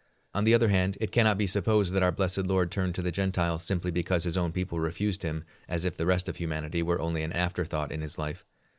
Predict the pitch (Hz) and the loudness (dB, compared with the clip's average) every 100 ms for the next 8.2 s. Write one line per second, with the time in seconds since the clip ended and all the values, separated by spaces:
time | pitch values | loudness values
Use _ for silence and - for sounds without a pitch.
0 | _ _ _ 117 107 104 92 110 98 85 | _ _ _ 4 6 6 2 0 0 2
1 | 87 85 - 87 82 87 85 82 90 87 | 2 0 0 -2 -2 -2 -2 0 0 2
2 | 92 87 90 85 90 82 85 85 87 87 | 2 4 2 0 2 2 2 0 0 0
3 | 85 85 85 87 85 78 80 80 85 80 | 0 0 0 0 0 -2 -2 -2 -2 -2
4 | 87 82 78 - _ _ _ _ _ _ | -4 -4 -6 -8 _ _ _ _ _ _
5 | 90 110 104 92 92 - 98 90 101 95 | -4 0 0 0 -2 0 -2 -2 0 0
6 | 90 90 - 90 87 90 85 87 82 85 | 0 -2 -4 -2 2 2 0 -2 -2 -2
7 | 87 - 90 - 90 85 80 82 95 85 | -4 -4 -6 -2 -2 -4 -4 -2 -2 -4
8 | - | -6